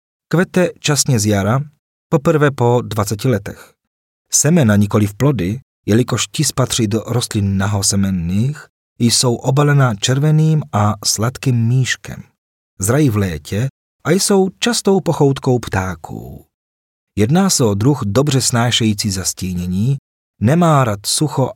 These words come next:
a silné mrazy. Kmen je pokryt charakteristickou kůrou, červenohnědou, tenkou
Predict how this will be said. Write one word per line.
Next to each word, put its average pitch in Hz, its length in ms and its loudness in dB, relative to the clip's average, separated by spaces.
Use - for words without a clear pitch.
a 104 220 2
silné 104 380 2
mrazy. 104 380 -2
Kmen 170 340 2
je 131 160 0
pokryt 135 480 -6
charakteristickou 143 1040 -2
kůrou, 98 600 -4
červenohnědou, 113 800 2
tenkou 160 560 2